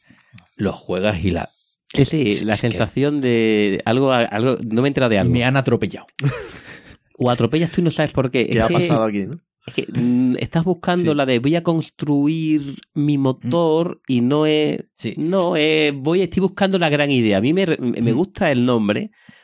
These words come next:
Speaker 2: porque es como que tú realmente estás buscando la idea revolucionaria.
Speaker 1: Mm. La que te rompe la partida.
Speaker 2: La que rompe. No estás buscando la cos-, la construcción de un imperio. No,
Speaker 1: Mm.
Speaker 2: es, ¿no?
Speaker 1: Sí.
Speaker 2: Eh, eh, la, la imprenta, ¡clac! Y cambia
Speaker 1: Eh,
Speaker 2: el mundo, ¿no?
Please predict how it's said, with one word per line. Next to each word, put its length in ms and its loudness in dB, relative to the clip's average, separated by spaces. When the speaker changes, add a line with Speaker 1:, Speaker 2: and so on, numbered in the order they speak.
Speaker 2:
porque 320 0
es 80 -10
como 160 2
que 120 2
tú 160 -6
realmente 280 0
estás 120 0
buscando 380 -2
la 60 2
idea 260 2
revolucionaria. 920 -2
Speaker 1:
Mm. 60 -8
La 120 -6
que 100 -8
te 80 0
rompe 300 4
la 80 0
partida. 260 -4
Speaker 2:
La 120 0
que 120 0
rompe. 360 0
No 80 0
estás 200 0
buscando 840 0
la 200 -2
cos-, 300 -6
la 180 -4
construcción 680 -2
de 100 4
un 80 4
imperio. 360 -2
No, 120 0
Speaker 1:
Mm. 60 4
Speaker 2:
es, 240 0
¿no? 180 0
Speaker 1:
Sí. 80 2
Speaker 2:
Eh, 420 0
eh, 40 2
la, 180 2
la 80 -2
imprenta, 520 0
¡clac! 540 -2
Y 240 -2
cambia 320 2
Speaker 1:
Eh, 20 2
Speaker 2:
el 60 2
mundo, 340 0
¿no? 100 -6